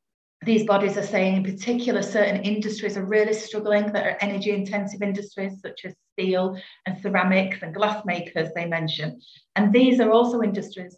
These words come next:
where we export a lot, so they need to be able to compete internationally.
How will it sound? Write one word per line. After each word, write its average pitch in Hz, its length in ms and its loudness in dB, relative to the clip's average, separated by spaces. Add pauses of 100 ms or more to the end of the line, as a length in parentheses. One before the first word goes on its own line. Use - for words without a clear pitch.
where 196 300 -2
we 208 220 2
export 294 540 0
a 247 60 -4
lot, 185 240 -2
so 208 100 -6
they 220 140 -4
need 247 240 4
to - 80 -8
be 214 100 -6
able 190 240 -4
to - 120 -16 (260)
compete 196 180 -6
internationally. 185 720 -6